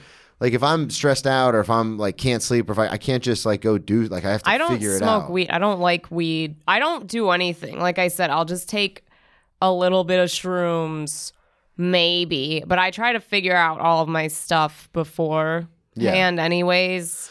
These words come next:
Speaker 1: Well,
Speaker 2: Like
Speaker 1: and that's the thing too, where it's not like a, it's not a, "Hey, I'm stressed out, I need an escape." Like, the shrooms are almost like a, because I've talked to a lot of people about this in sobriety and elsewhere, where it's like, "Oh no, you should do that just for your own mental stability." Like,
Speaker 2: Yeah.
Speaker 1: it's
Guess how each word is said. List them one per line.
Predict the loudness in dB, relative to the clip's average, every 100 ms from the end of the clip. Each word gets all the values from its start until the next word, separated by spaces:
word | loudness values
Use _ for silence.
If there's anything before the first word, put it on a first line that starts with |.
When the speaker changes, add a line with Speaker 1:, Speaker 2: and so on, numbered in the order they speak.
| -8
Speaker 1:
Well, | 0
Speaker 2:
Like | 2
Speaker 1:
and | 2
that's | 0
the | 0
thing | 0 2
too, | 4 6
where | 4
it's | 2 2
not | 2 4
like | 2 2
a, | 2 2 0 -6 -12
it's | -10 0
not | 2 4 2
a, | 0 -2 -8 -6
"Hey, | 2 4 4 2
I'm | -2 -4
stressed | 0 0 2
out, | 2 2
I |
need | 2 0
an | -2
escape." | -4 -2 0 0 -2
Like, | -8 -6
the | -6
shrooms | -2 0 0
are | 0
almost | 0 -2 -4 -4
like | -4 -4
a, | -8 -8 _ _ _ _ _ _ _ _ _ _ _
because | -6 -2
I've | 2
talked | 2 0
to | 2
a |
lot | 2
of | 2
people | 0 2 2
about | 2 0
this | -2
in | -2 -2 -2
sobriety | -2 2 2 2 -2
and | -4
elsewhere, | -4 -2 0 0 0
where | 0
it's | -4 -2
like, | -2
"Oh | 0 2
no, | 2
you | 0
should | 0 -2 0
do | 0
that | 2 2 0
just | -8 -8
for | -4
your | -2 0
own | 0 -2
mental | -2 -2 -2 -4
stability." | -6 -8 -2 0 0 -2
Like, | -6 -4
Speaker 2:
Yeah. | -2 -2 -2
Speaker 1:
it's | -4 -4